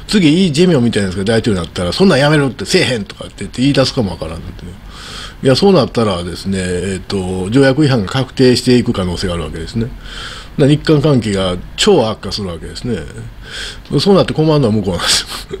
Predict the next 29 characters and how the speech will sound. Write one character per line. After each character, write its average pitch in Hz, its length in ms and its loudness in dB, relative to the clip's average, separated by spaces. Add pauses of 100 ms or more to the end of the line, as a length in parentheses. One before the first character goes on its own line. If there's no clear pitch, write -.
(2250)
<laughs> - 20 -12
困 180 400 4
る 180 120 2
の 190 100 4
は 156 120 4
向 131 140 2
こ 107 160 0
う - 20 -2
な 90 120 -6
ん 82 80 -8
で 82 60 -10
す - 100 -14
よ。 82 80 -12 (1120)
で、 143 480 6
ど 151 160 0
う 151 40 2
す 147 100 -2
ん 139 60 2
や 113 80 2
ろ 92 100 -4
う 82 40 -12
と 98 120 -12
い 92 40 -6
う 85 40 -10
感 85 220 -8
じ 80 60 -10
で 82 60 -10
す - 60 -12
ね。 101 300 -2